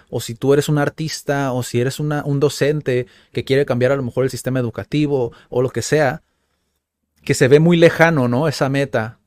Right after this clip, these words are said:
o que te dicen como, "Es que tú no eres extraordinario, tú no tienes como las capacidades".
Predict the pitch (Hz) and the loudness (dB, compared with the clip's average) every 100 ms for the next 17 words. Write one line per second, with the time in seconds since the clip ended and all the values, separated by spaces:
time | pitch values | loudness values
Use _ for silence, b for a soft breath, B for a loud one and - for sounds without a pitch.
0 | - 135 139 127 123 120 151 151 135 117 | -6 -2 0 0 -2 -2 -4 -2 -2 -2
1 | 120 - 165 151 131 - 135 143 139 143 | -6 -6 -4 -4 -4 -4 0 0 0 0
2 | 151 - 135 - 131 123 123 123 135 131 | -2 -2 -8 -2 0 0 0 -2 0 0
3 | 117 120 127 135 131 127 135 - 127 113 | 0 -2 -4 -6 -6 -4 -4 -6 -6 -6
4 | 113 - 110 110 - 113 131 127 120 | -6 -8 -8 -8 -6 -4 0 0 -2